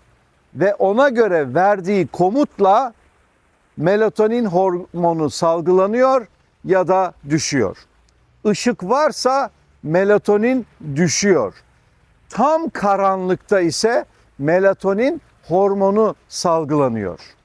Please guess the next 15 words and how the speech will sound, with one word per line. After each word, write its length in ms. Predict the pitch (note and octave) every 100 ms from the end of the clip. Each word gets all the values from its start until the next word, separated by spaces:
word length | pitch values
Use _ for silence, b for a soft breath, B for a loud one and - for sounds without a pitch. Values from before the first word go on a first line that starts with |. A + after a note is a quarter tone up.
| _ _ _ _ _ _ -
İşte 400 | C#3+ B3 A#3 - _ _ _ _ -
uyuyabilmemiz 920 | G3 G3+ A3 G3 G#3 G3+ A3 C#4 C4
için 460 | A#3 - D#3+ C3+ - _ _ -
melatonin 640 | C3+ F3+ G3+ - G3 A3+ F#4
salgısının 800 | - F3+ F3 F3+ E3+ F#3 A#3
olması 520 | C4+ A3 A3 G#3 - G3
gerekiyor. 560 | D#3 A2+ G2 - - - _ _ _ _ _ _ _ _ _ _ _ _ _ _ _ -
O 100 | E3
zaman 440 | F#3 F#3 A3+ C#4 _ -
buradan 360 | E3 D#3+ F#3
şunu 300 | E3+ G3+ A3+
çıkarmalıyız. 960 | - - E3 C3+ A#2 G#2 F#2+ - - - _ _ _ _ _ _ _
Sağlıklı 640 | - E3+ E3+ G3 G3+ A#3+ C#4+
uyku 420 | A3 F#3+ - A3
için 500 | D#3+ - A3 B3